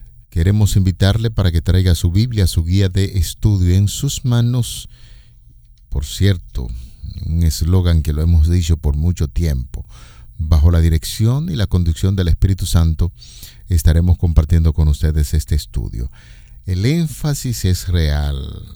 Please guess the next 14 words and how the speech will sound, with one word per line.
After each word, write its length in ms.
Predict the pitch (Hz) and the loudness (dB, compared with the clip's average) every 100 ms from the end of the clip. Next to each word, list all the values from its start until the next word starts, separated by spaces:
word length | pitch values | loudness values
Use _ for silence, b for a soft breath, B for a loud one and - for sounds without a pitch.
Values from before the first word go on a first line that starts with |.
| 71 | -14
señores. 520 | - 71 82 82 76 | -6 0 2 2 2
No 160 | 87 98 | 2 2
podemos 640 | 101 101 104 104 95 - | 2 2 0 0 -2 -4
ni 400 | 87 85 85 92 | -2 0 2 2
debemos 720 | 85 71 98 95 64 64 - - B B B B B | 2 2 2 2 -2 -6 -10 -14 B B B B B
aventurarnos 960 | - 82 87 82 85 90 92 85 80 73 | -2 2 4 4 2 2 0 0 0 0
a 40 | |
abrir 300 | 73 90 95 | 2 2 2
las 140 | 90 - | 0 0
sagradas 420 | 80 85 82 - | 0 2 0 0
páginas 640 | 82 76 85 82 76 80 | -2 0 0 0 0 -2
de 100 | 76 | -2
la 100 | 85 92 | 0 2
Biblia 440 | 101 92 98 98 | 0 0 -2 -4